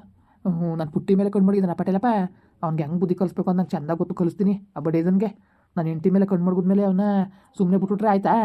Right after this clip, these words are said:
ಆ ಬಡೇದ, ಆ, ಆ, ನನ್ನ ಮಗನಿಗೆ ಕಳಿಸ್ತೀನಿ ಬುದ್ಧಿಯ. ಸುಮ್ನೆ ಇರಕ್ಕಿಲ್ಲ ನಾನು.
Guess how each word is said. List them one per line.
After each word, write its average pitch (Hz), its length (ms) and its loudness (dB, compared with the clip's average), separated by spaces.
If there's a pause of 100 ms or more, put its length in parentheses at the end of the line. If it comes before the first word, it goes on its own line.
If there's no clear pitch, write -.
(500)
ಆ - 40 -4
ಬಡೇದ, 170 300 0 (640)
ಆ, 175 40 -2 (600)
ಆ, 170 160 -2
ನನ್ನ 165 200 -6
ಮಗನಿಗೆ 196 240 -2
ಕಳಿಸ್ತೀನಿ 190 380 0
ಬುದ್ಧಿಯ. 196 260 2 (400)
ಸುಮ್ನೆ 190 180 2
ಇರಕ್ಕಿಲ್ಲ 208 280 0
ನಾನು. 220 180 0